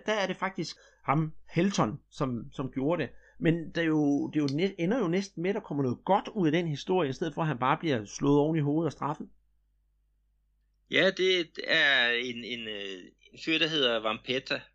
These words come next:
Speaker 2: Det er jo ikke hvilken som helst fyr, øhm, som har meldt sig på banen. Øhm, Vampeta, han vandt V M med Brasilien i to tusind og to. Og nu er han så præsident i, i, øh,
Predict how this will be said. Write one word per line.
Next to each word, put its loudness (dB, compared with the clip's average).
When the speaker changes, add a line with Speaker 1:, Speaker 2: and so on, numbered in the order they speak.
Speaker 2:
Det -10
er -2
jo -2
ikke -2
hvilken 0
som -6
helst -4
fyr, -6
øhm, 0
som -2
har 2
meldt -2
sig -6
på -12
banen. -10
Øhm, -12
Vampeta, -2
han -4
vandt -2
V 0
M -8
med -6
Brasilien -2
i -8
to -8
tusind -12
og -10
to. -6
Og -12
nu -2
er 4
han 4
så 2
præsident -2
i, -6
i, -6
øh, -8